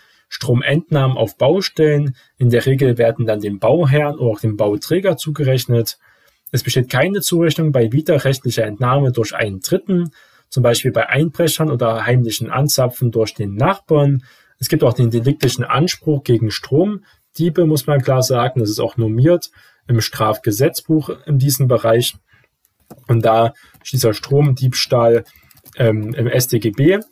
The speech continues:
Das ist, ähm, eine ganz interessante Norm, die können wir uns mal angucken. Und die steht nämlich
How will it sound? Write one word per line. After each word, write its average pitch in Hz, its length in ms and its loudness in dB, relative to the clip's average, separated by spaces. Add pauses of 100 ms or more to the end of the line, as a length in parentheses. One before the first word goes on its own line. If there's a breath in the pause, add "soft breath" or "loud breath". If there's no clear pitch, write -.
(200)
Das - 180 0
ist, 113 180 0
ähm, 120 160 -2
eine 117 120 -2
ganz 120 280 -2
interessante 117 500 -2
Norm, 185 260 2
die 175 40 -4
können 135 160 0
wir 117 40 2
uns 110 120 -4
mal 107 160 -2
angucken. 170 560 -2 (300 loud breath)
Und 131 220 4
die 147 120 2
steht 131 300 -2
nämlich 123 460 0